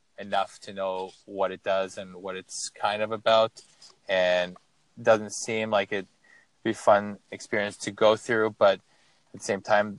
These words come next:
the mindset of people around them, um, is really important. And that's when, you know, you have to have family and people to lean on in those situations. And knowing you, Blake, I mean, I know you on a personal level. I know that, you know, you're, you're definitely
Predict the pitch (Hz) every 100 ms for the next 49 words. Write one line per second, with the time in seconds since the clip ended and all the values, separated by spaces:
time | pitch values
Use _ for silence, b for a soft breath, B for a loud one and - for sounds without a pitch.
0 | _ 104 101 101 101 110 98 95 - -
1 | 110 110 98 98 - 98 95 92 98 98
2 | 98 101 _ _ 95 92 90 92 92 _
3 | _ _ _ _ 104 101 98 104 95 -
4 | 104 98 101 95 95 - 95 92 90 -
5 | - 95 90 95 - 98 90 - 95 95
6 | 92 90 - 101 95 - 95 95 98 95
7 | 92 92 95 - 92 92 92 - 95 92
8 | - 90 87 - b b b b 113 123
9 | 110 107 120 117 117 117 - 101 95 104
10 | 98 95 101 101 98 - 104 - 101 98
11 | 98 95 95 95 92 98 95 92 92 90
12 | - _ b b b b b _ - 85
13 | 82 82 82 85 - _ 95 90 98 -
14 | 101 92 90